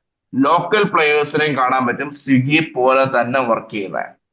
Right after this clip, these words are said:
ഇപ്പൊ നമ്മുടെ നാട്ടിലൊക്കെ പെസീറ്റോ എന്ന് പറഞ്ഞൊരു സംരംഭമുണ്ട്. അവര് ഈ ലോക്കൽ ഏരിയകളാണ്, ഗ്രാമപ്രദേശങ്ങളിലാണ് അവര് ഈ,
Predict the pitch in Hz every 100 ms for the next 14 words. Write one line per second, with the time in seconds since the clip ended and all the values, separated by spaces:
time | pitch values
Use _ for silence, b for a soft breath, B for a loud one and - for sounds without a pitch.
0 | _ _ _ _ _ _ _ _ _ _
1 | _ _ _ _ - 170 165 175 180 170
2 | 170 170 180 - 165 151 202 208 196 196
3 | 180 160 143 135 131 117 113 107 92 80
4 | 123 160 185 - _ _ - 165 190 156
5 | 180 180 196 165 143 131 117 107 110 123
6 | 139 147 170 160 151 143 151 143 131 131
7 | 135 131 139 123